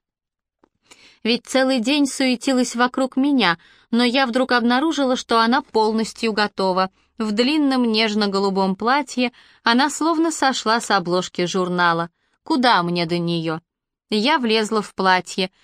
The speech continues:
Вилла застегнула застежки на спине и подтолкнула меня к зеркалу, заявив, что я потрясающе прекрасна. "Ух ты!" вырвалось у меня. Знаю, я в тоске и отчаянии, но ведь в жизни не была такой красоткой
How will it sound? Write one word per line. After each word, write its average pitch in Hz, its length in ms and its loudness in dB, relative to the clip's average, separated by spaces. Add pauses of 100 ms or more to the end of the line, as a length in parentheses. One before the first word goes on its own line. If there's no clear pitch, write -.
(180)
Вилла 330 400 0
застегнула 214 680 0
застежки 185 640 -2
на 180 120 -2
спине 196 540 -2 (280)
и 302 120 -2
подтолкнула 240 880 0
меня 226 260 2
к 202 80 -4
зеркалу, 202 580 -2
заявив, 190 480 0
что - 140 -6
я 202 160 0
потрясающе 170 800 -4
прекрасна. 170 800 -4 (460)
"Ух 320 260 0
ты!" 175 340 -2 (220)
вырвалось 175 680 0
у 180 60 0
меня. 170 340 -2 (480)
Знаю, 240 520 2
я 208 180 0
в 196 60 -10
тоске 214 500 -2
и 202 40 0
отчаянии, 202 840 -2 (240)
но 214 120 0
ведь 196 200 2
в 175 100 -4
жизни 175 420 0
не 175 200 0
была 185 300 2
такой 202 280 -2
красоткой 240 800 -2